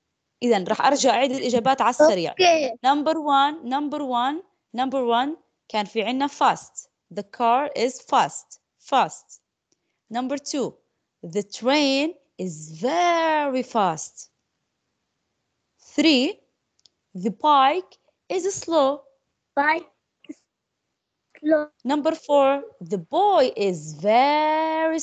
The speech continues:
Speaker 1: slow. أوكي؟ هيك بنكون خلصنا من question number two. هلأ بدنا نرجع على question number one. بما إنه مش ضال غير دقيقة واحدة وهذا السؤال بده تلوين،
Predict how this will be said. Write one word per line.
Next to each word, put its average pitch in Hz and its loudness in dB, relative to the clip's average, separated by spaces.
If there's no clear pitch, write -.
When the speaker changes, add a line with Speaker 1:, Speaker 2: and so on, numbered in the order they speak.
Speaker 1:
slow. 165 -4
أوكي؟ 339 2
هيك 302 2
بنكون 302 -4
خلصنا 247 -6
من 220 -6
question 262 -8
number 254 -2
two. - -6
هلأ 185 0
بدنا 202 -6
نرجع 294 0
على 262 0
question 285 -2
number 226 -4
one. - -10
بما 277 4
إنه 277 2
مش 208 -4
ضال 254 2
غير 233 2
دقيقة 240 0
واحدة 220 0
وهذا 262 0
السؤال 202 -2
بده 220 -4
تلوين، 233 -4